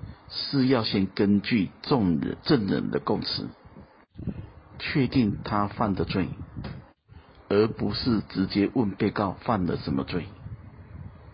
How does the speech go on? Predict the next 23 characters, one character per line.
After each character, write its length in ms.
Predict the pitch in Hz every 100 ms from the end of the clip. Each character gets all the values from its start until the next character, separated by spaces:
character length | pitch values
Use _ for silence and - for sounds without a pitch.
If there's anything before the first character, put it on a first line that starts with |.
| - - - - - - - - - _ - - - - -
所 280 | - - 143
以 100 | 101
这 200 | - 139
一 120 | 147
场 240 | 131 92 104
审 220 | - -
讯 220 | - 104
是 260 | - 104 82 - - - - - -
时 240 | - 98
间 220 | - 107
错、 300 | 101 110 101 - - -
地 240 | 147 104 - -
点 220 | 58 50
错、 300 | - 101 95 - - - - - - - - -
方 220 | 107 110
式 280 | - 117 92
错、 340 | - 107 95 - - - - - - - -
动 220 | 110 95
机 220 | - 90
错。 260 | - 92 90 - - - - - - - - - - - - -
从 300 | 110 113 117
这 280 | 151 131
些 360 | 110 - 101